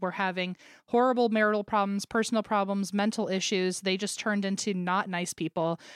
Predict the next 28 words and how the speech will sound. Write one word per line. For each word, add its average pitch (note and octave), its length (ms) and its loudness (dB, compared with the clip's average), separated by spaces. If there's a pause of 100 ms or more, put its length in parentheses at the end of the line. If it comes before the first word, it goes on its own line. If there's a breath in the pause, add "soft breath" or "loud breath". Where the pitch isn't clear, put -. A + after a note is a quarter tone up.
(140 loud breath)
And G#3 140 0
for A3 120 2
some A#3 320 0
reason, F#3+ 560 0
everybody G3 540 -2
turned F#3 380 -4
against G3 440 -4
each - 200 -2
other F3 240 -2
in F3 160 -4
this F3 180 -4
group F3 300 -6
that C#3+ 120 -4
we D#3+ 120 -4
had. C#3+ 400 -6
In F#3 120 -2
a F3+ 60 -2
matter G3 340 0
of F#3+ 140 -2
weeks, G3 540 -4
everybody F#3+ 480 -2
was F3 160 -6
hating A#3 440 0
everybody A3+ 520 0
and F#3+ 120 -2
personally A#3 460 -2
attacking F3+ 460 -2
everyone. F3 500 0